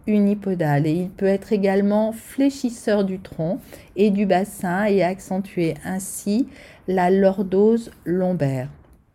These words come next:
Alors, lorsque ce psoas est trop contracté, trop tendu, il va exercer une tension très, très importante et beaucoup trop importante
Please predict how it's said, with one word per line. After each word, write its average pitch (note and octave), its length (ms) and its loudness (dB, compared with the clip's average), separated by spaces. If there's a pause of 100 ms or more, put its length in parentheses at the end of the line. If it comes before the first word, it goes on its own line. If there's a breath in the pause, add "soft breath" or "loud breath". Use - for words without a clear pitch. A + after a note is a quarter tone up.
(840)
Alors, E3+ 240 0 (180)
lorsque A3+ 520 0
ce G#3 220 -6
psoas A3 840 -2 (320)
est F3+ 220 -2
trop - 260 -6 (140)
contracté, A#3 920 -2
trop E3+ 280 -6 (160)
tendu, G#3+ 580 0 (500 loud breath)
il G#3+ 200 2
va A#3 260 4
exercer A#3 520 0
une A#3 220 4
tension C#4+ 800 -2
très, E4 280 -4
très C#4 280 -2
importante A3+ 680 -2
et G3+ 40 0
beaucoup C#4 440 0
trop - 340 -2
importante G3+ 720 -4